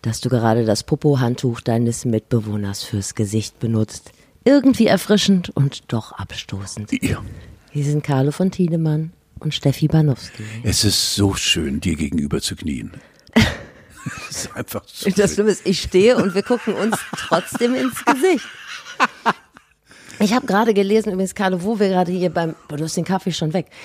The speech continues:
Speaker 1: Vier Kaffee hilft gegen Prostatakrebs. Ich würd sagen, sind wir
Speaker 2: Ja,
Speaker 1: beide
Speaker 2: eine
Speaker 1: aus dem Schneider.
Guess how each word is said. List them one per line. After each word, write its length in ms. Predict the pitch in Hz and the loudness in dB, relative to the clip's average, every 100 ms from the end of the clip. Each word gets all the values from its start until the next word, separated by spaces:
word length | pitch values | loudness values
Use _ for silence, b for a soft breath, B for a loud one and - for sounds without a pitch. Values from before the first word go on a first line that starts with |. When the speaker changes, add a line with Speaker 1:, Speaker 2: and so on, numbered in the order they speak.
| B - | B -18
Speaker 1:
Vier 260 | - 262 | 0 0
Kaffee 420 | 262 196 196 233 | 2 0 2 2
hilft 340 | 214 190 180 - | 2 2 -2 -4
gegen 260 | 175 165 | -2 -2
Prostatakrebs. 1000 | 160 196 180 - 143 127 123 - 120 - | 0 2 2 0 -6 -6 -10 -10 -12 -12
Ich 100 | - | -16
würd 100 | 143 | -8
sagen, 200 | 151 151 | -4 -4
sind 120 | 151 165 | -4 0
wir 60 | |
Speaker 2:
Ja, 80 | 143 | 2
Speaker 1:
beide 280 | 98 165 254 | 4 4 4
Speaker 2:
eine 80 | 233 | 2
Speaker 1:
aus 80 | |
dem 120 | 247 262 | 0 -6
Schneider. 440 | 233 214 151 113 | -4 -4 -6 -10